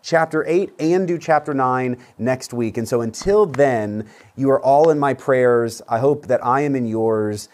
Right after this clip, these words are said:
I hope you stay safe and healthy, and we can pray for everyone in our world, especially for our country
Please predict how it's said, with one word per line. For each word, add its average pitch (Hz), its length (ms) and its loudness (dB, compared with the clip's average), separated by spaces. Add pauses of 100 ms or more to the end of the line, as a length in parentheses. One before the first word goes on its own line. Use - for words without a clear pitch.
(200)
I 101 80 -2
hope 131 220 -2
you 123 80 -6
stay 113 220 -4
safe 175 540 -2
and 110 100 -8
healthy, 127 640 -2 (260)
and 127 220 -2
we 120 120 -4
can 107 160 -6
pray 143 580 0
for 120 420 -2
everyone 151 680 -2
in 120 120 -4
our 113 160 0
world, 107 380 0
especially 123 500 -6
for - 140 -8
our 101 120 0
country 101 580 -8